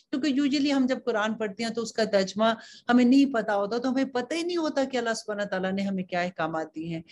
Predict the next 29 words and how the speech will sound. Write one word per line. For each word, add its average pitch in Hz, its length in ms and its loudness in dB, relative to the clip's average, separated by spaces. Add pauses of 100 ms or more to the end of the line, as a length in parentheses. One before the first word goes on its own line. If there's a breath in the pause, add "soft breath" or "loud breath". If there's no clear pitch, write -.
(260 loud breath)
और 190 80 4
अल्लाह 190 220 6
सुब्हानहू 185 320 -2
तआला 180 220 -2
फरमाते 180 460 -4
हैं, 226 60 0
ये 185 160 0
वाज़ेह 185 560 2
तंबीह 196 560 2
है 143 100 -6 (240)
लोगों 202 380 4
के 208 120 0
लिए 214 320 2 (340 loud breath)
और 214 120 4
हदायत 202 560 2
और 220 80 0
नसीहत 202 560 -4
है 269 80 2 (140)
अहले 208 320 -2
तकवा 214 460 0
के 185 180 -4
लिए, 147 240 -10 (340 loud breath)
कि 240 60 6
जो 226 140 8
अहले 208 280 6
तकवा 208 400 2
हैं 269 220 2
वो 240 180 -2
उनको 202 300 -2